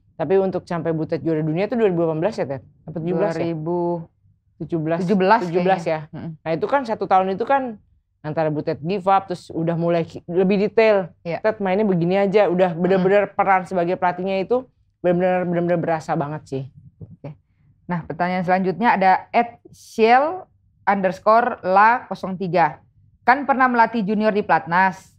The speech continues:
Speaker 2: Apa
Speaker 1: Hmm.
Speaker 2: suka dukanya melatih atlet junior? Dan gimana perasaannya pas W J C kemarin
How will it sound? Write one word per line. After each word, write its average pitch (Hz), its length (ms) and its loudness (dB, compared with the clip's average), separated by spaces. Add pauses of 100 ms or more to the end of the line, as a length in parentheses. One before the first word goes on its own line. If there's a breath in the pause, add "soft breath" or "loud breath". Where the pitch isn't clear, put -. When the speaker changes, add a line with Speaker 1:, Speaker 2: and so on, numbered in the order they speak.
Speaker 2:
Apa 175 260 0
Speaker 1:
Hmm. 156 80 -2
Speaker 2:
suka 196 160 0
dukanya 180 400 0
melatih 170 320 0
atlet 165 240 -2
junior? 156 720 0 (320)
Dan 190 300 2
gimana 185 340 2
perasaannya 196 640 0
pas 190 180 -2
W 175 140 -6
J 165 160 -4
C 165 100 -6
kemarin 175 460 -4